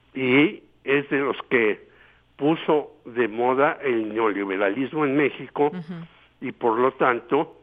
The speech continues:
Speaker 1: ahora tenemos un Fobaproa que al principio era de quinientos mil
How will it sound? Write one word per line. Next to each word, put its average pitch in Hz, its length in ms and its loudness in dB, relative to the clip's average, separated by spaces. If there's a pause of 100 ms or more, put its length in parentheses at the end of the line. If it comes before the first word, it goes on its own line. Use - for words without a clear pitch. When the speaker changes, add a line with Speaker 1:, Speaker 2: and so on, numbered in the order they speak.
(420)
Speaker 1:
ahora 127 380 2
tenemos 131 580 -2 (1040)
un 131 160 -4
Fobaproa 135 920 2 (440)
que 139 100 0
al 113 100 2
principio 113 720 -2
era 131 220 4
de 117 180 0
quinientos 110 600 -6
mil 131 380 -2